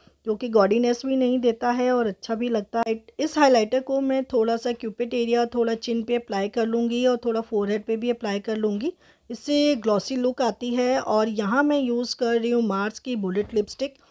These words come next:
जो कि काफ़ी अच्छी लिपस्टिक है और हमारे फेस को काफ़ी अच्छा लुक देती है। समर्स में काफ़ी लाइट कलर है। तो फ्रेंड्स, ये मेकअप काफ़ी ईजी मेकअप है और काफ़ी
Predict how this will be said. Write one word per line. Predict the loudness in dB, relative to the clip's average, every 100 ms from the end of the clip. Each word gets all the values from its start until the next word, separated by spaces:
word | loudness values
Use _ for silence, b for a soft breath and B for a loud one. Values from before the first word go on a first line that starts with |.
| b b -12
जो |
कि | -10 -4
काफ़ी | -2 -2 0
अच्छी | -2 -2 -4
लिपस्टिक | -2 -2 -4 -8 -2
है | 0 0
और | 0
हमारे | -2 -2 -2 0 0 0 -2 b b b _
फेस | 2 2 0
को | -4
काफ़ी | 0 0 0
अच्छा | -2 0 0
लुक | 2 2 0
देती | -6 -6 -4
है। | -2 -2
समर्स | -2 -2 -2 -4
में | -2 -2
काफ़ी | 0 -2 -2 -6
लाइट | -4 -4 -4
कलर | -2 0 0 0
है। | -2 -2 _ _ _ _ _ _ _ -8
तो | 0
फ्रेंड्स, | 4 4 6
ये | 6
मेकअप | 6 4 0 0
काफ़ी | 0 2 0 0
ईजी | 0 0 0
मेकअप | 0 0 0 -2
है | 0
और | 0 0
काफ़ी | -2 -2 -2